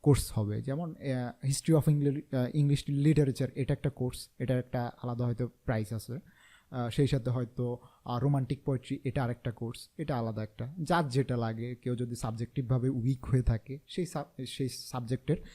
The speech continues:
কোর্সটা নিবে। So, এটাই। So, তোমরা, আহ, তোমাদের এই কোর্সগুলা বা তোমাদের ব্যাচে পড়তে চাইলেও তোমরা আমার সাথে যোগাযোগ করতে পারো, ইনবক্স করতে পারো। সেই সাথে আমাদের যে নাম্বারগুলো আছে দেওয়া, ওগুলাতে তোমরা কাইন্ডলি যোগাযোগ করতে পারো। So, ঠিক আছে,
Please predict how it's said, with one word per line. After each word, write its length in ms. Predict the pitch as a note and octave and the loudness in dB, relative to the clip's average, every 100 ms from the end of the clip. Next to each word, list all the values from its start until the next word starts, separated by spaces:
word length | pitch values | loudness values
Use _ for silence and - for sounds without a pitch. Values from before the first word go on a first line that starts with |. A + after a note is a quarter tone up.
| - | -14
কোর্সটা 380 | - A#2+ - A#2 | -2 -2 -2 -4
নিবে। 220 | A2 G2+ - _ _ - | -4 -8 -14 _ _ -10
So, 60 | E3+ | -4
এটাই। 280 | C3+ A2+ G#2 - - - - - | -2 0 -2 -6 -20 -20 -20 2
So, 80 | G3 | 4
তোমরা, 360 | F#3 E3+ E3 D#3+ | 8 8 8 6
আহ, 340 | D3+ C3+ C3 | 4 2 2
তোমাদের 520 | C3 C#3+ C3+ C#3 C#3 | 4 2 4 2 2
এই 540 | C#3 D3 B2+ B2 A#2 - - - | 0 0 2 0 -2 -8 -10 0
কোর্সগুলা 540 | C#3+ - C3+ C3 C3 | 0 2 0 2 0
বা 260 | A#2 A#2 A#2 | -2 -4 -4
তোমাদের 360 | A#2 A#2 A2+ G#2+ | -4 -2 -2 -2
ব্যাচে 320 | G#2+ G#2+ A2+ | -2 -2 -2
পড়তে 280 | A#2+ - A2 | -4 -8 -10
চাইলেও 480 | G#2+ G#2+ A2+ G#3 D#4+ | -6 -6 -4 -6 -6
তোমরা 380 | A2 G#2 G2+ G#2 | -8 -8 -8 -10
আমার 160 | A2 G#2 | -12 -12
সাথে 200 | G#2+ G#2+ | -10 -6
যোগাযোগ 320 | A2 G#2+ G#2+ | -4 -4 -4
করতে 240 | - G#2+ A#2 | -4 -2 -2
পারো, 180 | C3 | 0
ইনবক্স 360 | C#3+ G#2+ A2 - | 0 -2 -4 -6
করতে 220 | A2 - | -8 -8
পারো। 180 | C3+ F3 | -6 -6
সেই 180 | - G#2+ | -6 -8
সাথে 300 | A2+ - B3 - _ _ _ | -8 -10 -12 -12 _ _ _
আমাদের 320 | G#2+ A2+ A2 | -4 4 4
যে 140 | G2+ A2 | 6 2
নাম্বারগুলো 500 | G#2+ G#2+ G#2+ G#2+ G#2+ | 2 2 2 0 0
আছে 280 | G2+ D#3 | 0 0
দেওয়া, 280 | D#3 G#2 E3 - | 0 -2 -4 -6
ওগুলাতে 420 | A2+ G#2 G2+ G2 | -8 -8 -8 -6
তোমরা 360 | A2 G#2+ G#3+ - - | -4 -2 -2 -2 -8
কাইন্ডলি 260 | A2+ A2 A2 | -2 0 2
যোগাযোগ 360 | A2+ C3+ A#2 G#2+ | 6 6 6 2
করতে 240 | G#2 G#2 | -4 -8
পারো। 220 | - - - _ - - - - | -8 -10 -12 _ -20 -20 -20 4
So, 200 | D3+ C#3+ | 8 10
ঠিক 180 | C#3 D3+ | 12 12
আছে, 240 | E3 A#3 | 12 6